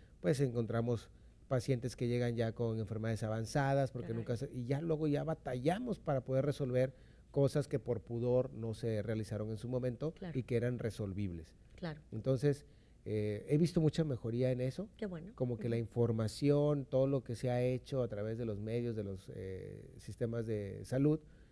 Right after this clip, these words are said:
Speaker 1: han hecho que la gente esté más alerta de eso y cada vez se atienden más.
Speaker 2: Excelente.
Speaker 1: Vamos
Speaker 2: Ahora,
Speaker 1: avanzando en eso.
Speaker 2: familiares, no lo dejen así. Si su familiar está pasando por esto,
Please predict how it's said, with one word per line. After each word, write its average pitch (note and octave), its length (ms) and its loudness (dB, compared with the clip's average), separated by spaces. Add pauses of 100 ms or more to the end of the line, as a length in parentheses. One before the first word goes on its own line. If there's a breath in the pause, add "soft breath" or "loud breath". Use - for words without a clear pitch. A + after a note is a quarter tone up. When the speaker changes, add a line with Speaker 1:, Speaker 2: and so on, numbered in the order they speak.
(120 soft breath)
Speaker 1:
han B2 180 -2
hecho A#2+ 220 -4
que A#2 100 -4
la F#2+ 100 -4
gente G#2 440 -2
esté G2+ 240 -6
más G#2 180 -8
alerta A#2+ 340 0
de C#3 140 4
eso F3 240 -2 (340 soft breath)
y - 60 -6
cada B2 200 2
vez A#2+ 140 0
se - 240 -10
atienden G#2+ 360 -4
más. - 240 -18 (120)
Speaker 2:
Excelente. D#3 540 -6
Speaker 1:
Vamos B2+ 280 2
Speaker 2:
Ahora, A#2 160 2
Speaker 1:
avanzando F#2+ 260 -4
en F2 80 -8
eso. F2 160 -12
Speaker 2:
familiares, A3+ 920 4
no G#3+ 640 2
lo C4+ 160 2
dejen B3 300 0
así. A3+ 300 -2
Si A#3 140 -8
su A3 140 -6
familiar F#3+ 460 -2
está G#3 180 -10
pasando G#3+ 400 -6
por G#3 200 -4
esto, G#3 420 -4